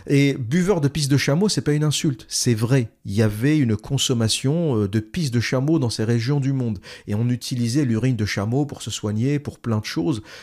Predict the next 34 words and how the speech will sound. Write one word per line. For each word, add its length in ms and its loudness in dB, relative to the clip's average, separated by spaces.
Donc 140 -2
c'est 100 -2
pas 120 2
une 100 2
insulte, 380 0
hein. 180 -2
Buveur 480 0
de 60 0
pisse 220 -6
de 100 2
chameau, 340 2
c'est 100 0
un 80 0
constat. 500 -4
Et 40 -2
ces 160 2
mecs-là 300 2
deviennent 320 2
milliardaires 560 2
en 60 0
cinquante 480 -2
ans. 100 -2
Ils 160 2
ont 80 4
pas 160 4
eu 80 4
le 80 -2
temps 360 -2
d'absorber 680 2
les 100 2
codes 400 -2
de 80 2
la 100 2
richesse. 520 -6